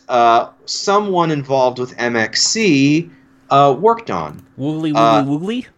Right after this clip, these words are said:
Speaker 1: No, not Woogly Woogly. What the hell's Woogly Woogly Woogly?
Speaker 2: The, the Rocket Power, when they
Speaker 1: Uh,
Speaker 2: Right.
Speaker 1: they already talked about, that was their first episode. They already talked about Rocket Power. And actually, they don't know that I knew someone who created it, so. Uh, uh, no.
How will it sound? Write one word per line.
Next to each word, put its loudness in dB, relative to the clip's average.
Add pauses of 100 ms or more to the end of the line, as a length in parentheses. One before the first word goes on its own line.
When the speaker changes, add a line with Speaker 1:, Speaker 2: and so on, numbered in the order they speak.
(220)
Speaker 1:
No, -4
not 0
Woogly -4
Woogly. -8
What -12
the -6
hell's -2
Woogly -4
Woogly -6
Woogly? -4
Speaker 2:
The, -2
the -2
Rocket 4
Power, 0
when -2
they -6 (380)
Speaker 1:
Uh, 4
Speaker 2:
Right. -12
Speaker 1:
they 2
already 2
talked -2
about, -2
that 0
was -4
their -2
first -6
episode. -8 (420)
They -6
already -4
talked -8
about -4
Rocket -8
Power. -10 (140)
And -4
actually, -2
they 4
don't 0
know 2
that -2
I -2
knew -10
someone -10
who -10
created -6
it, -14
so. -14 (960)
Uh, -4 (120)
uh, -2
no. -4